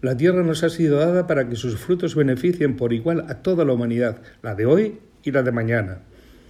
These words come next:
Eso implica, además de un reparto justo de los bienes, el compromiso de evitar aquellas actividades cuyo impacto medioambiental impiden que otros seres humanos lleven una vida digna.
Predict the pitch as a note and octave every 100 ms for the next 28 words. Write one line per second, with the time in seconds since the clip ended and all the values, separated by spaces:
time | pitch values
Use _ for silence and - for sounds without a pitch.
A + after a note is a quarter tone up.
0 | - - - E3+ F3+ D3 D#3 E3 C#3+ B2+
1 | B2 C3+ A#2+ D3 C#3+ A2+ C#3+ - A#2 E3
2 | E3+ B2 A2+ G2+ F2 C3+ B2+ A#2+ A#2 -
3 | - - - C#3 D3+ A#2+ C#3+ F3 F3 D#3
4 | C#3 C3 C3+ C3 E3+ D#3 E3+ E3+ D#3+ D3+
5 | - C3 C3 E3 E3 D#3 - - - -
6 | C#3+ D3 C#3+ E3+ F3 D#3+ D3+ C3+ C3+ B2
7 | A#2+ A2+ G#2+ D#3 D3+ B2+ B2+ - - F#3
8 | B2+ A2 G#2 - _ _ _ - C3 C3+
9 | B2 B2 C#3 C3 A#2 A2+ A#2+ A2+ A2+ -
10 | - - - _ A2 C#3+ D#3 D#3 C#3+ C#3+
11 | C#3 A#2 C3+ D#3 C3+ A2+ G#2+ E2 E2